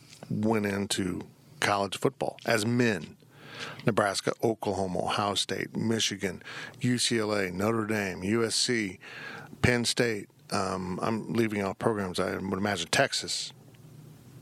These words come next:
uh, Oklahoma, Nebraska. They all recruited those guys and immediately became football powerhouses. There's never any changing that. That's a club that, you know,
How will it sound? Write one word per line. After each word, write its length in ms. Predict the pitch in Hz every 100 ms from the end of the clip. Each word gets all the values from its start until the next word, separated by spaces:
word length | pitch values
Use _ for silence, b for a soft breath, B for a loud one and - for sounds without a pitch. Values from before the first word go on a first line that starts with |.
| - - - - -
uh, 140 | 107 - -
Oklahoma, 360 | 117 - 120 113
Nebraska. 500 | 107 127 123 - - B B B B B B -
They 180 | 143
all 300 | 147 151 196
recruited 640 | 208 185 - 170 156 139 117 _ - - -
those 380 | 101 127 131
guys 560 | 101 87 80 - - - - - - - - - - -
and 160 | 127
immediately 460 | 120 127 143 151 139
became 380 | 123 117 113 107
football 320 | 117 - 101
powerhouses. 800 | 95 92 87 - - - - - - B B B B B B B -
There's 420 | 185 117 131 110
never 360 | 120 120 117 113
any 260 | - 113 101
changing 440 | - 104 92 92
that. 220 | 87 87 -
That's 220 | - 123 120
a 40 |
club 480 | - - 113 110 110
that, 200 | 107 101 _ - - - - - -
you 140 | 113
know, 300 | 95 92 -